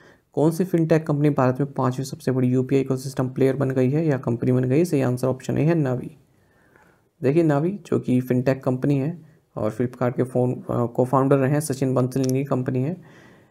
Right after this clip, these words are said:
ये इंडिया की फिफ्थ लार्जेस्ट इकोसिस्टम प्लेयर बन गई है यूपीआई के क्षेत्र में, और वन ट्वेंटी पॉइंट फ़ोर वन मिलियन ट्रांजैक्शंस, जो कि पैंसठ सौ उनचास करोड़ रुपए के हैं सितंबर में, वो इसने रिपोर्ट की है, और यूपीआई में इसका मार्केट शेयर ज़ीरो पॉइंट एट परसेंट है।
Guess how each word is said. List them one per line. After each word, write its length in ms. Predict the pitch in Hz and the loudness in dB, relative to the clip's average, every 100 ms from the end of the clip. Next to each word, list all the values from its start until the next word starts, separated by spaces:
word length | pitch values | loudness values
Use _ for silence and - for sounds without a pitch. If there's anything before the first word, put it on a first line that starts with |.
| _ | _
ये 180 | 131 123 | 2 2
इंडिया 340 | 127 139 143 147 | 2 2 4 2
की 80 | |
फिफ्थ 280 | 156 165 160 | 2 -2 2
लार्जेस्ट 480 | 151 135 131 123 - - | 4 4 2 -4 -2 -6
इकोसिस्टम 500 | 143 143 - - 135 | -4 -6 -4 -2 -2
प्लेयर 240 | 135 135 | 2 2
बन 140 | 135 | 2
गई 160 | 135 135 | 0 2
है 160 | 147 143 | 2 4
यूपीआई 360 | 127 131 127 | 2 4 2
के 100 | 131 | 2
क्षेत्र 360 | 131 - 135 135 | -4 -4 -2 0
में, 160 | 151 180 - _ _ - | -2 -4 -14 _ _ 0
और 140 | 123 | 2
वन 180 | 123 131 | 2 2
ट्वेंटी 240 | 135 139 | 0 0
पॉइंट 260 | 131 135 131 | 0 0 -2
फ़ोर 240 | 131 139 | 0 2
वन 140 | 139 143 | 4 2
मिलियन 300 | 135 131 131 | 4 2 2
ट्रांजैक्शंस, 1000 | 131 123 123 131 - 147 - - - _ _ | 2 2 0 0 0 0 -2 -10 -12 _ _
जो 140 | 156 127 | -10 -6
कि 120 | 131 | -6
पैंसठ 320 | 131 123 123 | -4 -4 -4
सौ 220 | 123 131 | -6 -4
उनचास 460 | 127 131 135 135 135 | -2 0 0 0 -2
करोड़ 200 | - 127 | 0 0
रुपए 220 | 123 123 | 0 -2
के 80 | 127 | -2
हैं 100 | 127 | -4
सितंबर 420 | 127 127 123 117 | -4 -2 0 0
में, 240 | 127 190 - - - _ _ _ _ | 0 -4 -8 -20 -20 _ _ _ _
वो 140 | 117 113 | 0 0
इसने 200 | - 151 | 2 -2
रिपोर्ट 380 | 147 120 127 | 0 0 0
की 140 | - - | -4 -10
है, 280 | 151 - - _ _ _ | -10 -12 -20 _ _ _
और 340 | - - - - - | -10 -10 -12 -12 -2
यूपीआई 460 | 127 120 127 120 | 0 2 2 4
में 140 | 127 127 | 2 -2
इसका 220 | 127 147 | -4 -4
मार्केट 360 | 143 123 - 127 | -2 -2 -4 -4
शेयर 220 | 147 143 | 0 2
ज़ीरो 160 | 135 | 2
पॉइंट 260 | 127 131 131 | 0 -2 -2
एट 160 | 127 - | -4 -4
परसेंट 380 | 135 123 131 | -6 -6 -10
है। 80 | - | -12